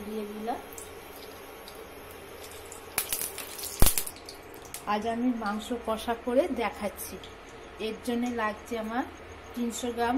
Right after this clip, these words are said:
মটন, আলু, পেঁয়াজ, রসুন একটু নিয়েছি, আর একটু পেঁয়াজ রসুন বাটা আছে,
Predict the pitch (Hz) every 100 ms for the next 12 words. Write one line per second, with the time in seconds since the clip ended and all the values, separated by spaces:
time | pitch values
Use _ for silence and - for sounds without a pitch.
0 | 277 220 214 - 233 349 - - - -
1 | - - - - - - - - - -
2 | - - 190 214 220 247 381 - - -
3 | - - - - - - - 233 240 247
4 | 247 233 226 - 262 247 240 208 - 240
5 | 226 226 226 - 302 415 - - - -
6 | - - - - - - - 202 208 254
7 | - 233 226 226 233 233 247 233 214 220
8 | 226 220 226 -